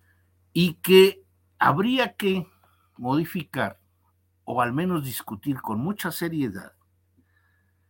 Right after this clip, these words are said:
dos temas, la fiscalización y las acciones afirmativas, que es donde se ha movido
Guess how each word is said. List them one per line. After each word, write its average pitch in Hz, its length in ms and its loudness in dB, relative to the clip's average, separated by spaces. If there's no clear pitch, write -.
dos 160 280 0
temas, 131 580 -4
la 113 100 -6
fiscalización 127 1000 -6
y 120 160 -6
las 117 240 -2
acciones 123 580 -6
afirmativas, - 1080 -10
que 123 180 -2
es 127 120 -4
donde 120 220 -4
se 107 120 -10
ha 104 40 -4
movido 107 560 -4